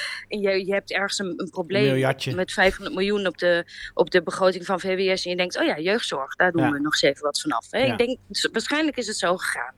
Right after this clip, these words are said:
Speaker 2: Ja.
Speaker 1: Dit, dit is niet, niet alleen, dit heb ik wel, eh, ergens ook dat ik echt denk dat het zo is gegaan. Ehm, en vervolgens, eh, snap ik dus ook niet waarom de zi-, waarom de formerende partijen, ja, daar nu zo moeilijk over doen. Want die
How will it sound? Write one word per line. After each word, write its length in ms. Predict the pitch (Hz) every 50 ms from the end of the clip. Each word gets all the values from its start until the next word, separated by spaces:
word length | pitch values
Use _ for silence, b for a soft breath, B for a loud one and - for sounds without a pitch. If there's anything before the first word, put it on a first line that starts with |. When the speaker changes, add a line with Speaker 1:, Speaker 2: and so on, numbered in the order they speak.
| _ -
Speaker 2:
Ja. 260 | - 123 113 104 - -
Speaker 1:
Dit, 160 | - 220 202 -
dit 140 | 226 233
is 80 | - -
niet, 340 | 240 254 262 - - - 214
niet 220 | 233 240 - - - - _ -
alleen, 440 | - 214 220 220 240 254 240 - -
dit 160 | - 233 226 -
heb 140 | 240 226
ik 80 | 233 196
wel, 320 | 208 214 214 214 214 202
eh, 100 | 202 208 196 - _ B B B B B B B B
ergens 460 | - 220 269 277 - - 247 226 214
ook 200 | 214 202 202 -
dat 140 | - 196 185
ik 80 | 196 -
echt 180 | - 202 - -
denk 220 | 175 143 147 156
dat 160 | - 139 127
het 120 | 160 151 -
zo 160 | - 135 139
is 140 | 143 - -
gegaan. 460 | - - - 160 160 196 247 320 349 B B B B B B B B B B B B
Ehm, 320 | - 226 233 220 226 226 - -
en 140 | - 254
vervolgens, 680 | 214 226 190 180 233 269 277 - 196 180 160 156 - -
eh, 140 | - 175 175 175
snap 320 | - - 233 208 165 -
ik 60 | 202
dus 220 | - - - - -
ook 220 | - 233 262 254 220
niet 240 | 220 190 175 - 170
waarom 320 | 180 175 170 185 175 180
de 140 | 175 180 175
zi-, 280 | 160 175 202 - - 165
waarom 260 | 190 185 190 190 180
de 220 | 175 175 160 160 165
formerende 640 | - - - 196 190 196 208 240 269 269 269 240 196
partijen, 680 | - - 165 - 180 151 147 147 147 147 143 - - _ -
ja, 280 | - 180 180 170 170
daar 140 | 165 180 180
nu 140 | 190 208 233
zo 120 | 254 277
moeilijk 300 | 226 185 175 165 160 -
over 200 | - - - 151
doen. 220 | - 143 147 180 220
Want 120 | 240 233
die 100 | - 220